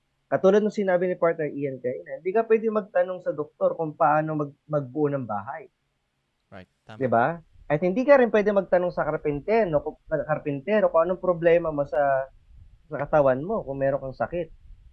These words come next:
Speaker 1: Itatanong mo sa tamang tao. Itatanong mo sa tamang tao. Finding a mentor is very important. Di ba? Having a relationship with is very important. Kasi nandun yung guidance.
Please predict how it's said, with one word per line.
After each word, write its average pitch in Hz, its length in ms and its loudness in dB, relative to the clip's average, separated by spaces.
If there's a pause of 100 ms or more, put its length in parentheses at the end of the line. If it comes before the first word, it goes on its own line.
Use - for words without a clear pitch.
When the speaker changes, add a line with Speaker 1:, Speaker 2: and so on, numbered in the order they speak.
(380)
Speaker 1:
Itatanong 247 580 4
mo 175 140 0
sa 214 100 -2
tamang 160 380 2
tao. 104 480 -6 (720)
Itatanong 139 400 -2
mo - 40 -16
sa - 120 -12
tamang 110 260 -6
tao. 95 300 -14 (560)
Finding 226 320 4
a 185 40 4
mentor 170 280 2
is 151 80 -2
very 135 240 0
important. 113 560 -10 (400)
Di - 80 -20
ba? 95 160 -14 (260)
Having 208 420 2
a 185 60 6
relationship 170 560 -2
with 127 160 -8
is 123 140 -4
very 120 200 -2
important. 101 320 -8
Kasi - 160 -20
nandun 151 360 -4
yung 131 80 -6
guidance. 120 420 -4